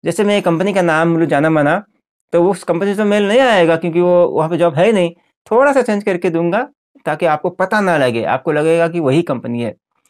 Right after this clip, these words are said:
तो चलता रहा और मैंने चैनल मेंबर को बोला कि "देखिए, स्टॉप कीजिए, आपने अपना पैसा गंवा दिया है, लेकिन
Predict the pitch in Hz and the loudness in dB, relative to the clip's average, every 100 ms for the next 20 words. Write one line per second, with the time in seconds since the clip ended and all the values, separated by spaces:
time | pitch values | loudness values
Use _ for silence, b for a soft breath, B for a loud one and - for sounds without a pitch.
0 | b b b b _ - 190 190 190 220 | b b b b _ -16 -2 -2 2 2
1 | 214 220 208 208 196 196 196 185 180 190 | 2 2 4 4 2 2 2 0 0 2
2 | 185 175 180 160 139 - 113 156 165 151 | 2 0 -2 -4 -6 -12 -4 -2 0 -2
3 | 151 175 180 - - 147 - 160 156 170 | -2 0 0 -2 -4 -4 -2 -2 0 0
4 | 151 139 147 151 147 147 147 131 127 147 | 0 -2 -4 -2 -2 -4 -6 -4 -4 0
5 | 131 107 110 127 156 151 151 160 147 151 | 0 -2 -6 -2 0 0 0 -2 -4 -2
6 | 143 110 | -2 -4